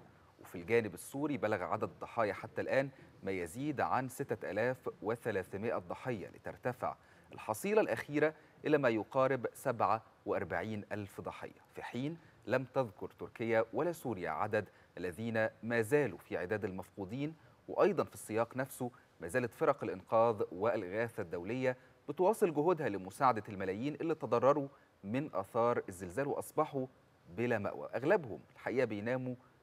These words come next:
في الخيام والمساجد والمدارس أو حتى في سياراتهم الخاصة.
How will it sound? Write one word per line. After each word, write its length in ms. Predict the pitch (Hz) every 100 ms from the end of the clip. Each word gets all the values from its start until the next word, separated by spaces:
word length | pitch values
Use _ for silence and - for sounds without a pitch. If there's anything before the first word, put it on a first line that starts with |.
| _
في 60 | 98
الخيام 640 | 92 104 104 123 147 151 -
والمساجد 680 | 92 82 80 127 123 110 104 _ _ _ _
والمدارس 540 | 104 156 175 135 151 147
أو 100 | -
حتى 400 | - 113 - 104 - _ _ _ _
في 60 | 107
سياراتهم 520 | 120 98 95 - 90
الخاصة. 380 | 82 - -